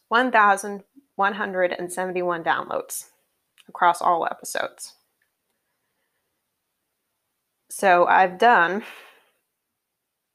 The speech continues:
fifty-two episodes with nine hundred and seventy-four views on the website. I've done seventeen interviews and thirty-six solo episodes.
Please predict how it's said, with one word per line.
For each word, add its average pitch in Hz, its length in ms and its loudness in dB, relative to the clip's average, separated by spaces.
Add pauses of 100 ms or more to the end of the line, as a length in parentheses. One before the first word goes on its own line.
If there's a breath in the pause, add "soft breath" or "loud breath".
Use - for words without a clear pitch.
(220)
fifty-two 247 460 0
episodes 233 760 0 (960)
with 175 440 -2
nine 180 280 0
hundred 233 240 -2
and 247 160 0
seventy-four 233 580 0
views 175 420 0
on 175 280 -2
the 196 80 -2
website. 220 600 2 (1500)
I've 175 260 2
done 180 380 0
seventeen 220 720 -4
interviews 170 920 -4 (880)
and 170 220 -4
thirty-six 208 680 0 (160)
solo 196 420 4
episodes. - 800 -2